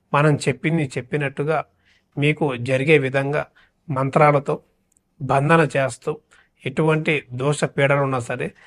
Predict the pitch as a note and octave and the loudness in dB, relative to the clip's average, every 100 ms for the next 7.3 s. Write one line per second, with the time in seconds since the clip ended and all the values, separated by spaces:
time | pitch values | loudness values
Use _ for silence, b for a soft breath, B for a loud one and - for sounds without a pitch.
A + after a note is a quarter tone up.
0 | b _ - C#3 C3+ C3 B2 C#3 D3 - | b _ -6 0 0 0 -2 -2 -2 -2
1 | A#2+ - D3 C3 - _ C3+ C#3 C#3 C3+ | -6 -2 -2 -4 -10 _ -4 -2 0 0
2 | C3+ B2+ B2 B2+ B2 A#2+ C3 - b b | -2 -4 -4 -6 -6 -6 -6 -8 b b
3 | b - D3+ D3 C3+ E3+ E3+ D#3+ E3 C#3 | b -2 0 0 2 4 4 2 0 0
4 | C#3 C#3+ D3 - _ _ C#3 B2+ - C3 | 0 0 -2 -4 _ _ -6 -4 -2 -4
5 | B2+ A#2+ A#2+ A#2+ C#3+ _ b b _ - | -2 -4 -4 -10 -12 _ b b _ -6
6 | C#3 C#3 C3+ C#3+ D#3+ E3 C#3 - _ C3 | -4 -2 -2 0 -2 -2 -4 -8 _ -8
7 | B2+ C3 D3+ | -2 4 6